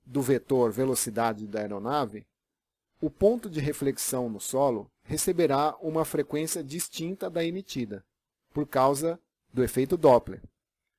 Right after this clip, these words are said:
E, quando o sinal retornar à aeronave, essa diferença de frequência será percebida e pode ser usada para estimar a velocidade da aeronave em relação ao solo. Mas,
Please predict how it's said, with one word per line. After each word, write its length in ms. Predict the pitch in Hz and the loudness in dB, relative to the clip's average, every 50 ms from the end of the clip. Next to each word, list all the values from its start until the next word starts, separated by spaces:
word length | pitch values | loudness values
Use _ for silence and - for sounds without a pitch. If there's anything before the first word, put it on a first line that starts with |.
| _ _ - | _ _ -2
E, 280 | 139 135 127 110 - _ _ - | 0 0 0 0 -4 _ _ -2
quando 260 | - 160 185 208 214 | 0 2 2 2 2
o 60 | 208 | 0
sinal 360 | 180 - - 151 135 127 120 113 | -2 -2 -2 0 0 2 2 2
retornar 680 | 117 143 143 - 151 135 127 127 120 110 104 104 110 _ _ _ - | 2 0 0 0 0 0 0 0 0 0 -2 -4 -6 _ _ _ -6
à 140 | - 120 110 | -4 -2 -2
aeronave, 720 | 107 104 101 117 123 131 139 131 131 143 151 170 185 - _ _ _ _ _ - | -2 -4 -4 -4 -2 0 0 0 0 0 -2 -4 -10 -14 _ _ _ _ _ -4
essa 240 | - 156 185 - 208 | -2 0 0 0 -2
diferença 560 | 196 185 190 - - 175 165 170 180 180 - | -4 -6 -6 -4 -2 0 0 0 -2 -4 -6
de 100 | 180 165 | -8 -8
frequência 640 | 160 - 175 160 160 - 151 156 160 - - - - _ _ _ _ _ _ | -6 -4 -4 -4 -2 -2 -4 -4 -4 -6 -8 -8 -12 _ _ _ _ _ _
será 360 | - - - 143 135 123 117 | -10 -4 0 2 4 4 2
percebida 760 | 110 - 113 117 - - 156 135 127 143 165 175 175 196 202 _ _ _ _ _ - | 2 0 -4 -4 -2 -4 -4 -4 -2 -4 -4 0 -2 -2 -2 _ _ _ _ _ -6
e 100 | 175 190 | -6 -2
pode 300 | - - 170 170 170 170 | 4 6 6 6 6 4
ser 380 | - - 180 175 180 185 190 - _ | 0 2 2 4 2 2 0 -4 _
usada 580 | - 185 180 127 120 131 143 165 170 143 120 113 | -8 -6 -4 -2 0 2 2 2 2 2 0 -2
para 220 | 104 - 147 151 | 0 2 2 2
estimar 560 | 160 165 - - 160 139 131 131 135 139 139 - | 2 0 -2 -4 -4 -2 0 0 0 0 -2 -6
a 120 | - 139 151 | -4 -4 -2
velocidade 840 | 139 170 180 190 185 - 190 151 131 131 139 143 147 147 156 170 - _ _ _ _ _ _ _ _ | 0 2 2 2 2 0 0 2 2 2 2 2 0 -4 -8 -12 -12 _ _ _ _ _ _ _ _
da 140 | - 127 156 | 2 4 4
aeronave 640 | 170 175 175 156 127 123 127 135 139 139 151 143 - | 4 4 2 2 0 0 0 0 0 -2 -6 -12 -10
em 140 | 151 156 165 | -6 -4 -2
relação 500 | 180 196 180 175 156 - - - 156 160 | -2 0 2 2 0 0 0 0 2 2
ao 80 | 165 170 | 2 2
solo. 460 | - - - 123 107 95 87 - - _ _ _ _ _ _ _ _ _ _ _ _ _ _ _ _ _ _ _ _ _ - | 0 0 0 2 2 0 -2 -6 -16 _ _ _ _ _ _ _ _ _ _ _ _ _ _ _ _ _ _ _ _ _ -4
Mas, 440 | 117 135 127 110 98 - - - | 0 0 0 0 -2 -6 -12 -14